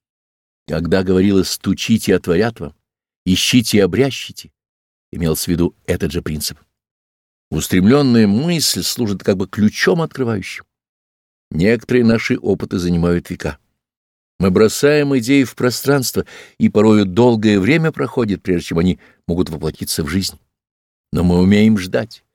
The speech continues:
ибо знаем, что всему своё время. Только неопытность и нетерпеливость требуют и желают всего тут же и сейчас,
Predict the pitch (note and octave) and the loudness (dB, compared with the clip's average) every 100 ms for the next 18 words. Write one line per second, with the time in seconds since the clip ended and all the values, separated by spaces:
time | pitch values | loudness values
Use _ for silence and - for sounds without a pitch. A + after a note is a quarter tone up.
0 | _ _ _ C#2+ D2 C#2+ D#2 D#2 D#2 D2+ | _ _ _ -8 -6 -2 -2 -2 -4 -10
1 | - - E2+ C#3+ - A2+ G#2 G2 D2+ - | -6 -4 -4 -4 -2 -2 -2 -2 -6 -10
2 | _ _ _ _ _ _ _ F#2+ G2 A2 | _ _ _ _ _ _ _ 2 2 4
3 | G#2+ A2+ B2+ C3+ C3 - B2+ - A#2 A#2 | 4 6 6 4 0 0 -2 0 2 2
4 | G#2+ G#2+ G#2+ G2+ C3+ C3+ B2+ - C3+ B2 | 2 -2 -2 2 4 4 2 -4 0 0
5 | G2+ D#2 - - _ G2+ F#2+ G#2 G#2+ G2+ | 0 -2 -8 -20 _ -2 2 4 4 2
6 | - - G#2 G2 - - A#2 A#2 G2 B2 | -2 -4 0 0 -2 0 2 2 0 0
7 | A2 A#2 - B2 G#2 | 0 -4 -2 -2 -2